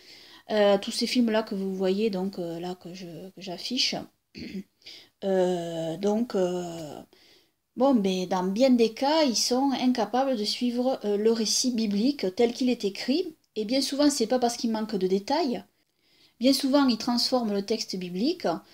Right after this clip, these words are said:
pour leur propre scénario, en fait, pour en faire leur propre scénario, un autre scénario.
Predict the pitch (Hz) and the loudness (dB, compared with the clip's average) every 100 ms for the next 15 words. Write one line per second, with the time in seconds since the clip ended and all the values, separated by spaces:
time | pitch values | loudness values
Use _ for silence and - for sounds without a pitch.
0 | _ _ 359 294 208 - 262 254 214 202 | _ _ -2 0 0 0 -2 -2 -6 -4
1 | 175 170 208 320 185 - 226 - 185 - | -4 -2 0 0 -2 -4 -4 -4 -10 -10
2 | 220 214 240 202 175 - 262 214 190 180 | -8 -4 -4 -4 -6 -6 -6 -4 -2 -2
3 | - 190 185 190 247 381 - 196 240 269 | -4 -4 -4 -2 -2 -4 -8 -4 -2 0
4 | 262 226 185 185 233 | 0 0 -2 0 0